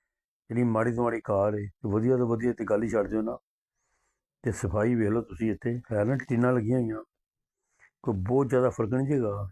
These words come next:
ਇਹ ਪੂਰਾ ਪੰਜਾਬ ਹੀ ਬਣਿਆ ਹੋਇਆ ਜੀ। ਸਿਰਫ ਇੰਡੀਆ ਲੋਕਾਂ ਦੇ ਦਿਮਾਗ 'ਚ ਗੱਲ ਬੈਠੀ ਵੀ ਇੰਗਲੈਂਡ ਬੜੀ ਸਫਾਈ ਹੋ ਗਈ,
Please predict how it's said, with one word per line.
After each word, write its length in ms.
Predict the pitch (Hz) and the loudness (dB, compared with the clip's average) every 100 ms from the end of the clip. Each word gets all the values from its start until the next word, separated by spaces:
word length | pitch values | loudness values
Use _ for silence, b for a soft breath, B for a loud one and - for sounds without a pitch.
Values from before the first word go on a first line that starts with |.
| 127 | -6
ਇਹ 40 | 117 - | -6 0
ਪੂਰਾ 200 | 123 127 | 2 2
ਪੰਜਾਬ 460 | - 117 113 117 | 0 0 2 2
ਹੀ 60 | 131 | 2
ਬਣਿਆ 220 | 110 110 | 0 0
ਹੋਇਆ 120 | 101 | -2
ਜੀ। 140 | 90 90 _ _ _ _ _ _ _ _ | -4 -10 _ _ _ _ _ _ _ _
ਸਿਰਫ 260 | _ 131 113 | _ -4 0
ਇੰਡੀਆ 260 | 120 113 127 | 0 2 2
ਲੋਕਾਂ 300 | 117 117 120 | 2 0 -2
ਦੇ 60 | |
ਦਿਮਾਗ 320 | 104 98 101 | 0 0 0
'ਚ 80 | 110 | 0
ਗੱਲ 240 | 104 98 110 | 0 0 0
ਬੈਠੀ 340 | 104 - 113 | -2 -2 -2
ਵੀ 240 | 113 120 120 _ b b b b - | 0 0 -2 _ b b b b -4
ਇੰਗਲੈਂਡ 380 | 117 110 110 120 | -2 0 0 0
ਬੜੀ 320 | 101 110 117 | 0 0 0
ਸਫਾਈ 460 | - 92 107 117 | -2 -2 0 2
ਹੋ 80 | 110 | 0
ਗਈ, 240 | 110 117 | 0 0